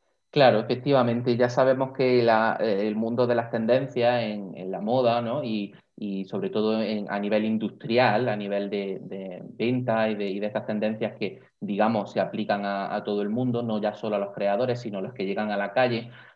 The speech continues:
pues beben efectivamente de, de un montón de referencias. Y claro, hace que esas referencias,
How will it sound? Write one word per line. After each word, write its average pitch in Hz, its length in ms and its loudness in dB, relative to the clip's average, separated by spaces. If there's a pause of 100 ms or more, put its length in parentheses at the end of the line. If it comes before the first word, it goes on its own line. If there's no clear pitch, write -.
(140)
pues 110 260 0
beben 123 440 6
efectivamente 117 840 -2
de, 104 380 0
de 104 160 -2
un 101 140 -2
montón 110 340 0
de 120 80 2
referencias. 107 800 -2
Y 101 120 -10
claro, 107 300 2
hace 107 240 -2
que 104 100 0
esas 107 200 0
referencias, 120 640 2